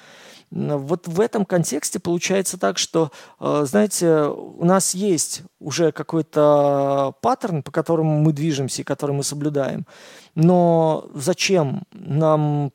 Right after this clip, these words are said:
привносить новые элементы, зачем нам пытаться его изменить, если и так, в принципе, в прошлом году почти всё прокатило? Мы почти добрались до плей-офф. Ну вот сейчас по тому же принципу, если живёт так владелец, если живёт так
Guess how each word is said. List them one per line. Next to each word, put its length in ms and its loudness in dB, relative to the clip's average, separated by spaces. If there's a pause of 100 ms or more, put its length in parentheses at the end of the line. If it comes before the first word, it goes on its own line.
(140)
привносить 440 -2
новые 320 2
элементы, 460 -4
зачем 340 0
нам 100 2
пытаться 440 -2
его 180 0
изменить, 400 -4 (340)
если 340 0
и 20 2
так, 240 -4
в 60 -20
принципе, 420 -4
в 80 -18
прошлом 320 0
году 180 0
почти 340 -8
всё 160 -6
прокатило? 540 -14 (580)
Мы 160 4
почти 340 -4
добрались 420 -2
до 80 -6
плей-офф. 380 -8 (100)
Ну 160 0
вот 160 -6
сейчас 500 -2
по 140 -2
тому 240 2
же 80 -4
принципу, 1040 -2 (160)
если 260 0
живёт 320 2
так 200 0
владелец, 580 -2
если 220 -8
живёт 280 -2
так 140 -10